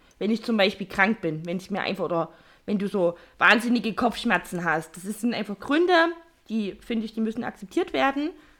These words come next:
Und die Erfahrung ist auch ganz oft, wenn ich manchmal, manchmal gehe ich auch los und hab richtig gar keinen Bock. Ich will einfach nur auf mein Sofa und dann sind das wunderschöne Abende. Und dann bin ich immer ganz froh, dass ich mich dazu gequält habe. Also Qual ist gemein, wenn's darum geht, mich mit Freundinnen zu treffen. Aber dieses,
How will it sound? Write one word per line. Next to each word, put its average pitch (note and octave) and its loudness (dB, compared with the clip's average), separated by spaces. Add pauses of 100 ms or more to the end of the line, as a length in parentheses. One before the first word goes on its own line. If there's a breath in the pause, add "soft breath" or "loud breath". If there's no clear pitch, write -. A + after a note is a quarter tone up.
(160 loud breath)
Und G#3+ -6
die G#3 -6
Erfahrung C#4 4
ist C4+ -10
auch B3+ -4
ganz B3 0
oft, - -4
wenn A3 0
ich A3 0
manchmal, G#3+ -2
manchmal B3 -2
gehe C#4+ -4
ich C#4 -2
auch D4+ 0
los D#4+ 0 (300 loud breath)
und B3+ -4
hab B3+ -4
richtig D#4 -4
gar D4+ 2
keinen D4+ -4
Bock. C#4 -4 (500 soft breath)
Ich A3 -8
will B3+ 0
einfach D#4 2
nur C#4+ 2
auf C#4+ 0
mein C#4 -2
Sofa C#4+ -2
und C4 2
dann C4 2
sind C#4+ -2
das C#4 -4
wunderschöne C#4 -2
Abende. B3 2
Und A#3+ -6
dann B3+ 0
bin B3+ 0
ich C#4 0
immer B3+ 0
ganz D4+ 0
froh, B3 4 (320)
dass C4+ -2
ich - -14
mich C#4+ -4
dazu C#4+ -6
gequält C#4+ 0
habe. F3 4
Also F#3+ -4
Qual G#3 6
ist - -6 (340 soft breath)
gemein, G3+ 4
wenn's G3 -2
darum G3 -2
geht, A3+ -2
mich F#3 -2
mit G#3 0
Freundinnen A3 2
zu G#3+ -4
treffen. F#3+ -2
Aber F#3+ -2
dieses, F#3 -6